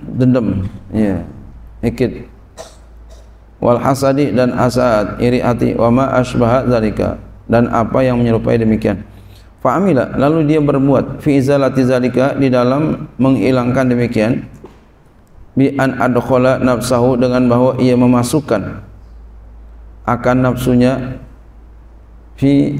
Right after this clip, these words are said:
kiri takhwifi, di dalam kir. Kir ini dapur tukang besi. At-takhwif, rasa takut. Jadi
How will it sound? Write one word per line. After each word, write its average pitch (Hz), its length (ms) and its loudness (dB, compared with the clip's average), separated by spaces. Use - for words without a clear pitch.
kiri 131 480 2
takhwifi, 120 640 -2
di 123 180 0
dalam 123 540 0
kir. 139 160 0
Kir 123 220 0
ini 139 320 2
dapur 131 640 0
tukang 120 400 0
besi. 117 320 0
At-takhwif, 123 800 -2
rasa 117 260 0
takut. 113 380 -4
Jadi 117 400 0